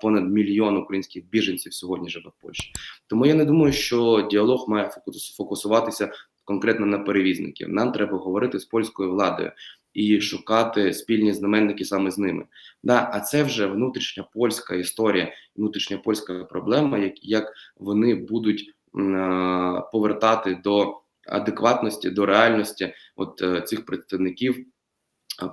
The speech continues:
п-, бізнесу. Да? І це ж, знову ж таки, не всі польські перевізники там протестують і, а, блокують кордон. Це, знову ж таки, лише певна частина від них. Тому говорити про це треба, це дійсно глобальний виклик, глобальне питання.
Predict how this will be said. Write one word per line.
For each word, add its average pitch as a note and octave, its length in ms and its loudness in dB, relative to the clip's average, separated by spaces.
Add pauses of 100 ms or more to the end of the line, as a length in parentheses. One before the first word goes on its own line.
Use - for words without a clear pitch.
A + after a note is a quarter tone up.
(160)
п-, G2+ 220 2
бізнесу. - 500 -2
Да? A#2 180 0
І F2+ 100 -4
це A#2 120 -2
ж, - 300 -6
знову B2 240 0
ж - 100 -10
таки, - 200 -12
не G2 140 -2
всі C3+ 260 2
польські A#2+ 400 -2
перевізники F#2+ 640 -4
там G#2 320 0 (220)
протестують G#2+ 800 -2
і, G2+ 280 0 (180)
а, F2+ 280 -6
блокують G#2 440 0
кордон. G2+ 480 -6
Це, A2+ 280 -4 (220)
знову A2 220 2
ж - 100 -8
таки, - 320 -12
лише G2 260 -2
певна A#2+ 360 2
частина G#2+ 440 0
від E2+ 180 -8
них. - 100 -16 (480)
Тому A#2 180 0
говорити B2 480 0 (260)
про G#2 140 -6
це - 500 0
треба, G#2+ 520 0 (160)
це G#2 200 -2
дійсно G#2+ 340 -6
глобальний G#2 520 -2
виклик, A2 320 -6 (140)
глобальне G#2 380 -4
питання. E2+ 500 -12